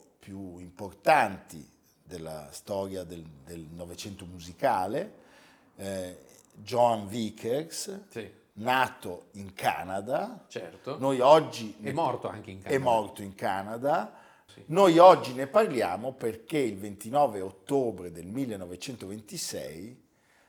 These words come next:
Speaker 1: a Prince Albert, proprio in Canada, lui
Speaker 2: Era coetaneo del grande Aldo
Speaker 1: Aldo
Speaker 2: Bassetti.
Speaker 1: Bassetti,
Speaker 2: Sì.
Speaker 1: di due giorni.
Speaker 2: Sì, primo novembre del ventisei.
Speaker 1: Meraviglioso. Allora, è stato un musicista di straordinario spessore,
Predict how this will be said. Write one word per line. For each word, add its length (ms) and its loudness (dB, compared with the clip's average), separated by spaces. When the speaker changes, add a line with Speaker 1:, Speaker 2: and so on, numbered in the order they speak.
Speaker 1:
a 180 -4
Prince 580 -4
Albert, 880 -4
proprio 320 -8
in 100 -8
Canada, 560 -14
lui 520 -8
Speaker 2:
Era 200 -6
coetaneo 640 -8
del 260 -10
grande 440 -8
Aldo 420 -10
Speaker 1:
Aldo 340 4
Speaker 2:
Bassetti. 40 4
Speaker 1:
Bassetti, 480 4
Speaker 2:
Sì. 60 -4
Speaker 1:
di 100 -2
due 220 12
giorni. 500 8
Speaker 2:
Sì, 160 -2
primo 240 -2
novembre 340 -2
del 120 -2
ventisei. 520 -10
Speaker 1:
Meraviglioso. 920 -4
Allora, 280 0
è 100 -6
stato 360 4
un 60 0
musicista 1080 2
di 120 -12
straordinario 1000 0
spessore, 960 -8